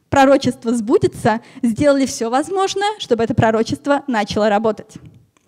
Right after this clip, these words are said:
С саморазрушающимися пророчествами ситуация несколько иная. Дело в том, что, э, механизм пророчества будет разрушен, если это пророчество станет оглашённым.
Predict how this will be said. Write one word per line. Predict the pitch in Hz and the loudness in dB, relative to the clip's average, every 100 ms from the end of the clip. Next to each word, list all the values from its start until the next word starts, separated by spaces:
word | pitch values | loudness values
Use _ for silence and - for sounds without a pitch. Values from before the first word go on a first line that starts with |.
| - - - - - - | -20 -20 -20 -20 -20 -14
С | - 233 - 330 277 - | -10 -10 -2 2 2 0
саморазрушающимися | - 370 359 311 294 - 233 269 - 370 403 | -4 -2 -2 -2 -4 0 0 0 -2 -4 -2
пророчествами | - 359 370 370 381 - 330 330 | 2 2 2 0 -4 -2 0 0
ситуация | - 269 302 311 349 | 0 2 4 2 2
несколько | 285 285 - 269 - 262 | 2 2 0 -4 2 2
иная. | 247 202 190 214 403 - - - 269 | 2 0 -2 -4 -6 -10 -20 -8 0
Дело | 320 330 | 2 2
в | - | 0
том, | 359 | -8
что, | 359 - 277 262 - | -6 0 0 0 -2
э, | 254 240 233 226 - - | -2 0 0 -4 -12 -10
механизм | 262 294 349 339 311 269 | -2 0 0 0 0 0
пророчества | 262 254 262 269 269 240 | 2 2 2 0 -2 -2
будет | 233 294 233 226 | 2 0 0 -4
разрушен, | 226 233 190 - 311 - _ _ _ - 254 | -4 -4 -6 -4 -4 -4 _ _ _ -20 -6
если | 269 330 294 | -2 0 0
это | 247 240 220 | 0 0 -2
пророчество | - 226 330 466 415 - 403 320 - _ _ _ _ _ _ - | 0 2 2 2 -2 -2 -2 -2 -6 _ _ _ _ _ _ -20
станет | - 302 294 294 | -4 2 4 2
оглашённым. | 285 277 247 - 214 196 - | 0 2 2 0 -2 -6 -12